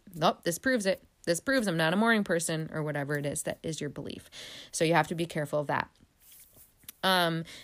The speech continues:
the other thing that you wanna address besides your limiting beliefs, finding those and blasting them, is you wanna make sure that you have an abundant mindset.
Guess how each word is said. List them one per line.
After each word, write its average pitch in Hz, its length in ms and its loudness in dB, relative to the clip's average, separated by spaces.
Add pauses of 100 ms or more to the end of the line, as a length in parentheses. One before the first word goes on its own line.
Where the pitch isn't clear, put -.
(100)
the - 120 -4
other 302 280 8
thing 302 180 2
that 285 80 4
you 254 80 2
wanna 240 200 4
address 214 280 4
besides 165 840 2 (280)
your 151 100 -4
limiting 202 380 0
beliefs, 202 340 -2
finding 170 300 -2
those 175 200 0
and 165 140 -4
blasting 180 500 2
them, 254 220 0 (400)
is 202 340 2
you 214 60 2
wanna 208 240 4
make 269 180 2
sure 254 200 0
that 240 120 0
you 220 120 0
have 208 200 0
an 202 120 4
abundant 180 560 -2
mindset. 147 400 -4